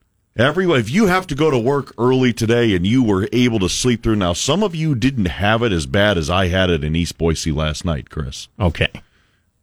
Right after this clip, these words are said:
Speaker 1: You had it, uh, what, past midnight you were done?
Speaker 2: Yeah, well, I, t-, t-, here's, here's the deal. I, I went to sleep around nine o'clock last night.
Speaker 1: Okay.
Speaker 2: And, uh, I woke up a little after midnight, and, uh, Debbie was still awake. She was watching some T V, but
Speaker 1: Mm-hmm.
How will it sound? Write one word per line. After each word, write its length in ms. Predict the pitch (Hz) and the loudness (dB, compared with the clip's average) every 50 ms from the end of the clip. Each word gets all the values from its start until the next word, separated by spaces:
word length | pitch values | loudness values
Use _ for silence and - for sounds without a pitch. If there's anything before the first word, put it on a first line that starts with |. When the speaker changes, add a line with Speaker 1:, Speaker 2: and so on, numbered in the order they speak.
| - - | -6 0
Speaker 1:
You 160 | - 101 107 | 2 4 4
had 220 | 104 107 113 110 104 | 4 4 2 2 2
it, 280 | 107 104 - _ - 110 | 0 0 -2 _ -2 0
uh, 400 | 107 104 104 101 101 98 95 90 | 2 2 4 2 2 2 2 2
what, 260 | 101 101 85 - - | 2 0 0 -2 -2
past 300 | - 117 120 117 - - | -2 0 0 0 0 0
midnight 420 | 117 127 127 135 139 139 139 107 | 0 2 2 2 0 0 -2 -2
you 80 | 113 120 | 0 0
were 120 | 120 123 | 0 2
done? 280 | 107 120 120 135 175 196 180 | 2 2 0 0 0 0 2
Speaker 2:
Yeah, 100 | 160 170 | 2 4
well, 220 | - 175 156 165 | 4 4 2 2
I, 140 | - - - | 0 -2 -4
t-, 180 | - - - 160 | -4 -4 -6 -2
t-, 180 | - 180 165 | 0 2 4
here's, 260 | 147 165 190 196 - | 4 4 4 2 2
here's 260 | - - 170 185 160 - | 0 0 2 2 2 0
the 80 | 160 | -2
deal. 320 | 123 107 95 85 85 92 - | 0 0 -2 -2 -2 -4 -2
I, 280 | - 117 120 123 135 120 | 2 2 4 4 2 2
I 200 | 104 120 135 131 | 2 2 2 4
went 240 | 127 131 123 120 - | 4 4 2 2 0
to 80 | - | -2
sleep 340 | - - - 117 98 82 - | -4 -4 -2 -2 -2 0 -2
around 320 | 98 101 98 98 92 92 101 | -2 -2 -2 -2 0 0 0
nine 180 | 98 101 98 | 2 2 0
o'clock 400 | 90 82 - - 87 76 78 - | 0 -2 -2 -4 -4 -4 -6 -14
last 280 | 87 - - - - - | -14 -16 -12 -8 -6 -6
night. 280 | 90 - - - - - - | -6 -6 -8 -14 -14 -10 -2
Speaker 1:
Okay. 260 | - 98 101 127 139 - _ _ _ _ _ - | 0 0 0 0 -2 -6 _ _ _ _ _ 0
Speaker 2:
And, 720 | 110 101 101 101 101 101 101 101 101 104 104 104 101 95 | 2 2 4 4 4 2 2 2 2 2 2 2 2 0
uh, 160 | 104 95 90 - | 0 -2 -4 -4
I 140 | 98 101 104 | -2 -2 -2
woke 280 | 101 101 107 104 - - | 0 0 0 0 2 0
up 140 | 107 - - | 0 0 0
a 40 | |
little 200 | 107 110 101 98 | -2 -2 0 0
after 300 | 101 101 104 - - 92 | 0 0 -2 -4 -2 -2
midnight, 600 | 85 92 113 135 117 104 90 80 67 71 80 87 _ _ - | 0 2 2 2 0 -2 -4 -6 -8 -12 -16 -18 _ _ -10
and, 400 | 110 95 87 87 87 87 87 85 | -6 -4 -2 -2 -2 -2 -2 -2
uh, 140 | 85 82 80 | -2 -4 -6
Debbie 280 | 80 - 110 113 107 92 | -2 0 0 2 2 2
was 160 | 92 90 - | 0 -2 -2
still 180 | - 107 95 90 | -2 -2 -2 -2
awake. 240 | 82 82 87 92 - | -4 -4 -6 -8 -6
She 120 | - 110 | -4 -4
was 140 | 95 87 87 | -4 -4 -4
watching 320 | 95 92 90 - - 95 | -4 -6 -6 -4 -4 -4
some 200 | 90 - 92 85 | -4 -2 -4 -6
T 180 | 82 - 101 90 | -4 -2 -4 -4
V, 260 | 80 92 95 92 85 | -4 -4 -6 -6 -6
but 280 | 78 87 104 98 92 92 | -4 -4 -2 -2 -2 -4
Speaker 1:
Mm-hmm. 340 | - - 87 90 90 95 | -6 -4 -2 0 0 0